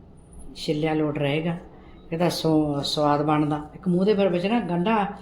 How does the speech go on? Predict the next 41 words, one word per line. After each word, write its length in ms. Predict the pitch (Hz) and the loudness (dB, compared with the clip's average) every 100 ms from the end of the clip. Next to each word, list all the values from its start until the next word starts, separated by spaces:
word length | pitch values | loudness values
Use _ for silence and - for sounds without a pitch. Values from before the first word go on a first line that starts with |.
| - - - | -18 -20 -4
ਆਉਂਦੇ 300 | 185 196 208 | 0 4 4
ਨਹੀਂ, 140 | 175 151 | 4 4
ਆਹ 200 | - 135 - - - - - | 0 -6 -10 -20 -20 -12 -2
ਧਾਗੜੇ 340 | 196 156 156 | 0 4 4
ਜਿਹੇ 180 | 151 170 | 4 4
ਨਹੀਂ 140 | 147 | 4
ਆਉਂਦੇ 200 | 127 127 | 2 0
ਮੂੰਹ 200 | 127 151 | 0 0
ਦੇ 100 | 180 | 0
ਵਿੱਚ, 220 | 151 - | -2 -2
ਇਸ 160 | 143 - | -6 -8
ਕਰਕੇ 400 | - 139 - 196 196 - - - 156 | -8 -8 -6 -8 -8 -18 -20 -12 -2
ਮੈਂ 160 | 165 | -2
ਤਾਂ 120 | 165 | 0
ਉਹਨਾਂ 100 | 175 | 0
ਨੂੰ 80 | 180 | 0
ਪੱਤਾ 240 | 180 - 151 | -2 -4 -6
ਪੱਤਾ 220 | 147 156 | -4 -4
ਤੋੜ 240 | 147 131 | -4 -4
ਕੇ 160 | - 165 | -2 -4
ਦਿੱਤੀ 380 | 123 - 156 180 | -4 -4 -2 -2
ਆ। 60 | - - - - - - - - | -6 -14 -20 -20 -20 -20 -20 -12
ਤੇ 300 | 135 135 131 - - | -10 -10 -12 -20 -6
ਫਿਰ 220 | 175 175 | 0 2
ਦੇਖਦੇ 260 | 175 170 175 | 4 4 4
ਹਾਂ, 80 | 190 | 2
ਇਹਦੇ 100 | 185 | 2
ਵਿੱਚ 120 | 185 | 0
ਪਾਵਾਂਗੇ 380 | 170 160 165 165 | -2 -2 -2 -2
ਆਪਾਂ 180 | 165 160 - - - - | -6 -10 -12 -20 -20 -2
ਪਾਲਕ 340 | 165 165 165 | 4 4 4
ਵੀ 160 | 208 226 | 4 6
ਆਈ 160 | 208 165 | 6 4
ਭੇਜੀ 380 | 202 180 139 151 | 4 2 2 2
ਆ 40 | |
ਉਹਨਾਂ 200 | 160 185 | 2 2
ਨੇ, 100 | 220 262 - - - - - - | 0 -4 -14 -18 -18 -20 -20 -10
ਤਾਂ 140 | 147 143 135 - - - - | -6 -6 -8 -14 -20 -20 -6
ਮੇਥੇ 420 | 156 170 170 180 | 0 0 0 -2
ਤੇ 140 | 175 170 | 0 -2
ਆਪਾਂ 340 | 156 185 262 | -2 -4 -4